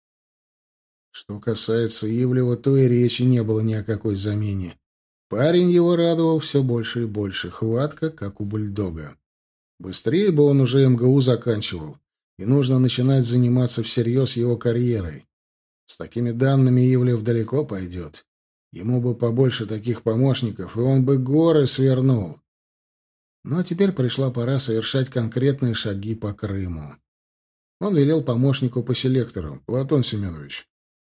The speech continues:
свяжите меня с заместителем министра промышленности С С С Р Алексеем Маратовичем Сигачёвым». В ожидании выполнения его поручения он взглянул на новую деталь в обстановке своего кабинета.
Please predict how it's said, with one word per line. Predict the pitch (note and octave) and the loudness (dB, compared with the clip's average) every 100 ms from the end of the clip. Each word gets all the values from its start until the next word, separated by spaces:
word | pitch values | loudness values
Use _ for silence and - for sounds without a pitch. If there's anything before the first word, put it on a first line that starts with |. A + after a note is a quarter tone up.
| _ | _
свяжите | - F#2 D3 E3+ E3 D3 | -12 -2 0 2 4 4
меня | D3+ D3 B2+ | 4 4 2
с | |
заместителем | A#2+ C#3 C#3 C3+ D3+ C3+ C#3 C#3 | 2 2 2 2 2 2 4 6
министра | C#3 C#3+ C3+ B2+ A#2 | 6 4 2 0 -2
промышленности | C3+ C#3 C#3+ - B2+ B2+ B2 C3 A#2+ | 2 4 4 4 2 2 2 0 -2
С | B2 | -2
С | A#2 B2+ | -4 -2
С | - | 2
Р | D#3 C#3 A#2+ | 2 2 -2
Алексеем | A#2+ A#2 - C#3+ C3+ | -4 -4 -2 2 4
Маратовичем | C3 C3+ C3+ B2+ A2+ A#2+ A2+ | 4 4 2 0 -2 -4 -4
Сигачёвым». | B2 B2 A#2+ - G#2+ D#2+ C2+ B1+ _ _ _ _ _ - | -2 -2 -2 -4 -4 -6 -10 -18 _ _ _ _ _ -12
В | D#2 | -8
ожидании | G#2 C#3+ E3+ G#3+ G3 | -4 0 2 4 4
выполнения | D#3 D3+ D3+ D3 D#3+ E3+ D3+ C3 | 4 2 2 2 0 2 2 2
его | A2+ B2 C#3 | 2 0 0
поручения | C3+ B2 A#2 D3 D3+ C#3 | 0 -2 -2 -2 2 2
он | A#2+ | 0
взглянул | A2 A2 B2 C#3+ C#3+ | -2 -2 0 2 4
на | B2+ | 2
новую | A#2 B2+ A#2+ A2+ | 2 0 0 0
деталь | A#2 A#2 C3+ A2 | -2 0 0 0
в | |
обстановке | A2 - A2+ A#2+ A2+ A2 | -2 -4 -4 -2 -4 -6
своего | G2+ A2+ A2+ A2 | -4 -2 0 -2
кабинета. | G#2+ G#2+ A2+ A#2+ G#2 - D2 C2+ | -4 -4 -2 -2 -4 -8 -14 -16